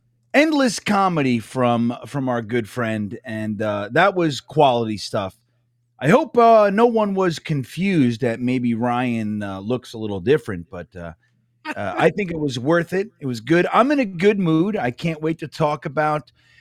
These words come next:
the off season and potential trades and all kinds of stuff. I think we're shaking off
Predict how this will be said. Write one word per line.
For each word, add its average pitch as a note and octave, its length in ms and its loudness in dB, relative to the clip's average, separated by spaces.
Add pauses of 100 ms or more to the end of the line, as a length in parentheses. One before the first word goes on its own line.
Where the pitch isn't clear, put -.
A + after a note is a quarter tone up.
(160)
the F3+ 320 -4
off F3 360 4
season F3+ 580 -4
and C#3 240 -2
potential D3 580 -2
trades C#4+ 1160 4
and A#3 100 4
all C4 220 4
kinds A#3 380 -2
of G#3 80 0
stuff. A#3 280 0
I A3+ 80 0
think A#3+ 220 -6
we're A#3 140 2
shaking A#3+ 560 2
off A3 360 2